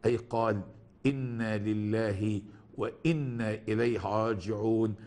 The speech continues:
فيقول رب العزة: "ابنوا لعبدي بيتا في الجنة وسموه بيت الحمد". فما بالكم إذا كان من فقده الإنسان لقي الله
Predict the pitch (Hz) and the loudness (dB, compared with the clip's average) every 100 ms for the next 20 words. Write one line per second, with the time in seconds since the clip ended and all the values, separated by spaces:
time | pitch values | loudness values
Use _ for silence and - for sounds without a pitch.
0 | - - 117 113 117 113 104 107 107 101 | -10 -2 0 0 0 -2 0 0 -2 -4
1 | 104 120 120 98 131 110 - - - 139 | 0 2 2 4 2 2 -6 -8 0 0
2 | 110 110 110 107 104 104 110 107 107 107 | 0 -4 -2 0 0 0 -2 -2 0 0
3 | 104 - - - 131 147 131 110 104 - | 0 -6 -14 0 4 4 2 -2 -2 -4
4 | 107 95 87 113 110 107 107 - - - | -4 -2 0 0 0 0 -2 -4 -18 -2
5 | 117 110 110 110 110 110 101 104 104 101 | 0 2 0 -2 2 2 4 4 2 0
6 | - - - - 135 113 92 - 92 76 | -6 -18 -8 -2 -2 -2 -8 -4 -6 -6
7 | 65 - 170 190 143 110 107 98 - 117 | -14 0 0 2 -2 0 -2 -2 2 2
8 | 120 - - - - 123 107 107 - 135 | 2 -10 -20 -20 -4 0 0 -2 -2 -2
9 | 127 113 107 - 113 - 98 98 98 - | -2 -4 -6 -6 -6 -2 -2 0 -2 -2
10 | 104 98 - 120 113 110 - - - - | -4 -2 2 2 0 -6 -14 -20 -8 0
11 | 110 131 - 107 104 98 107 120 107 113 | 2 2 -2 -2 -2 -2 0 0 0 0
12 | 117 | 0